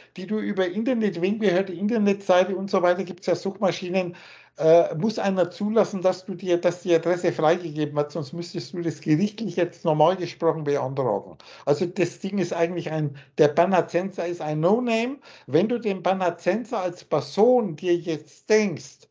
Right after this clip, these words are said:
dann schau, das sind einige Schriften, auf dieser Seite waren einige Schriften, Bernhard Sensor Schriften, die sind zu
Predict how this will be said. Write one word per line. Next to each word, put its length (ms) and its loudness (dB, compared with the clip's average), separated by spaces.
dann 180 4
schau, 320 2
das 200 -2
sind 140 -8
einige 440 -6
Schriften, 760 -6
auf 260 4
dieser 300 -8
Seite 460 -2
waren 180 -2
einige 460 -4
Schriften, 580 -2
Bernhard 380 0
Sensor 360 -2
Schriften, 440 -6
die 80 -8
sind 260 -4
zu 160 -4